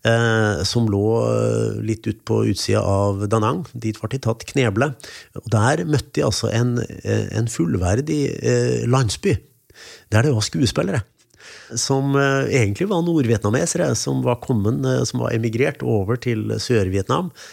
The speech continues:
eh, og som da, eh, ga seg ut for å tilhøre denne her S S P L-bevegelsen.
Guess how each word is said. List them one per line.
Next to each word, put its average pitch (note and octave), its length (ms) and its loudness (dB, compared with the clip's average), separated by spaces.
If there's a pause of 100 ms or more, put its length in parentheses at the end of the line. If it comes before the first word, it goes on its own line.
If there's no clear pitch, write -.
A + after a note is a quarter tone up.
(160)
eh, C3 400 2
og B2+ 200 -2
som D#3 280 0
da, B2 320 4
eh, A#2 240 -4
ga C3+ 160 4
seg C#3+ 200 -2
ut G2+ 160 -2
for C3 160 0
å A#2+ 120 2
tilhøre A2 400 2
denne F#2+ 160 0
her G2 200 0
S A2 200 0
S A2 100 0
P - 140 -2
L-bevegelsen. G2+ 720 -2